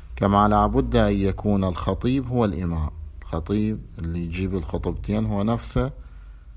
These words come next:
الإمام الذي يصلي الجمعة، لا أن الخطيب يكون شخص والإمام شخص آخر. ولا يجب الحضور حال الخطبة وإن كان أحوط استحبابا.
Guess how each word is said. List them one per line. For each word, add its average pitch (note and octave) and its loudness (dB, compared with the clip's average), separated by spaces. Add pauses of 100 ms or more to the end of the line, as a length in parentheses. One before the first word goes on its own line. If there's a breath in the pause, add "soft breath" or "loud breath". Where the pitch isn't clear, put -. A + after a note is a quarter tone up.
(160 soft breath)
الإمام F#2 0
الذي F#2+ 0
يصلي G#2 0 (200)
الجمعة، F2 -2 (260)
لا G#2 2
أن G2+ 2
الخطيب F2+ -2
يكون F2 -2
شخص A2+ -2 (760 loud breath)
والإمام E2+ 0
شخص E2 -4
آخر. D#2 -4 (1300 loud breath)
ولا A#2+ 8
يجب B2 2
الحضور A#2 2
حال G2+ 4
الخطبة A2 0
وإن F#2+ 0
كان F#2+ -2
أحوط G2+ -2
استحبابا. D#2+ -2